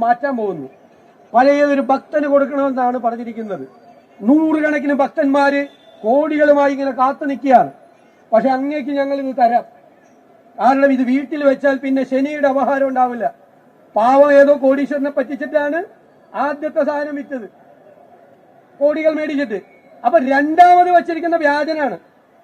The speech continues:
അപ്പൊ ഈ പ്രശാന്തും വാസവനും കൂടി ചെയ്ത പണിയാ. ആദ്യത്തേത് ഒറിജിനൽ ആയിരുന്നു, ദ്വാരപാലക ശില്പം, അത് വിൽക്കാൻ വേണ്ടി വ്യാജനായി ഉണ്ടാക്കി വെച്ചിരിക്കുന്ന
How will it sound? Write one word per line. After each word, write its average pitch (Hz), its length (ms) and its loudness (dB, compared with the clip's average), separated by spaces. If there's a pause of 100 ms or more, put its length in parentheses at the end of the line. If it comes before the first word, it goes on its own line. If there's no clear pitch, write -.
(560)
അപ്പൊ 180 140 -8
ഈ 311 180 -4
പ്രശാന്തും 285 480 -2
വാസവനും 311 400 -2
കൂടി 311 220 -6
ചെയ്ത 302 220 -4
പണിയാ. 302 240 -6 (380)
ആദ്യത്തേത് 285 520 -2
ഒറിജിനൽ 330 360 2
ആയിരുന്നു, 294 320 2
ദ്വാരപാലക 277 600 0
ശില്പം, 202 300 -8 (600)
അത് 233 240 0
വിൽക്കാൻ 339 360 4
വേണ്ടി 330 260 0
വ്യാജനായി 330 800 4
ഉണ്ടാക്കി 320 340 2
വെച്ചിരിക്കുന്ന 330 420 -6